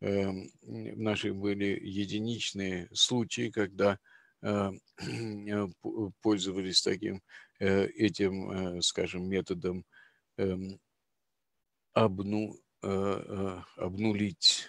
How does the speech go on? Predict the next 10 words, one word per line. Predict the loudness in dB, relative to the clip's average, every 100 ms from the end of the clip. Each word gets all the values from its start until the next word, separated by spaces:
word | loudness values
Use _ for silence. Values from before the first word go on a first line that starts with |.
| -14 -12
брак, | 2 4 4 0 -6 -14 -20 _
сделать | -4 4 6 4 0
его | -4 2 2 0 -12 -20 _
недействительным, | -4 -2 2 2 2 0 -4 -2 0 2 2 2 -10 -20 -20 0
да, | 4 4 2 -14 -6 2
э, | 6 6 4 2
для | 6 6 6
того, | 4 4 0
чтобы, | 2 4 6 6 2 -18 _ -6
м, | -2 -2